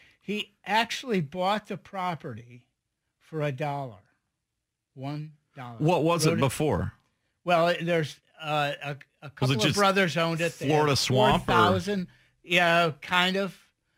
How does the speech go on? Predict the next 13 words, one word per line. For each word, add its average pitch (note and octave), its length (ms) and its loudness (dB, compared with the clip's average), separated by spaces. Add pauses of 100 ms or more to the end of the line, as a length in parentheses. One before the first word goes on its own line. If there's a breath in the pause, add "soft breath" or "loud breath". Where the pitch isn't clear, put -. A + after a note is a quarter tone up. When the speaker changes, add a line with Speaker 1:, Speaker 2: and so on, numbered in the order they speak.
(180)
Speaker 1:
But E3 260 0
there A3+ 160 0
was G3 160 0
some D3+ 400 -6
buildable D#3+ 500 -4
land. D3 400 -4
They D#3 140 -4
had D#3+ 160 -2
four G3 280 -8
thousand F3 600 -2
acres. D#3 440 -4
He D3 120 -8
said, D3+ 320 -10